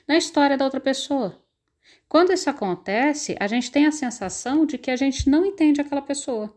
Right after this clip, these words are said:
Ah, se eu não me reconheço na história que ela conta, eu não compreendo a história e, consequentemente, eu não compreendo a pessoa.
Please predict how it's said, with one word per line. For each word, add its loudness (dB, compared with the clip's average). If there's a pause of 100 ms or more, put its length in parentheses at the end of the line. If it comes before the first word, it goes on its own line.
(400)
Ah, 2
se 0
eu 6
não 4
me 2
reconheço -2
na -6
história -6
que -12
ela -2
conta, 0
eu 2
não 2
compreendo -2
a 0
história -4 (160)
e, -2
consequentemente, -4
eu 0
não 0
compreendo -2
a 0
pessoa. -2